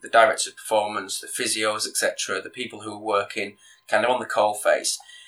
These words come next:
You take a step back from that, and you've got your P H D students who kind of have a foot in both camp, and you take a step further, further back from that, and you have your, um, your academics, your research fellows, your statisticians, your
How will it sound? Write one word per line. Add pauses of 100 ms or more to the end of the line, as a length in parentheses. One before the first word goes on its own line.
(120)
You
take
a
step
back
from
that, (180)
and
you've
got
your
P
H
D
students
who
kind
of
have
a
foot
in
both
camp, (480)
and
you
take
a
step
further,
further
back
from
that, (180)
and
you
have
your, (260)
um,
your
academics,
your
research
fellows,
your
statisticians,
your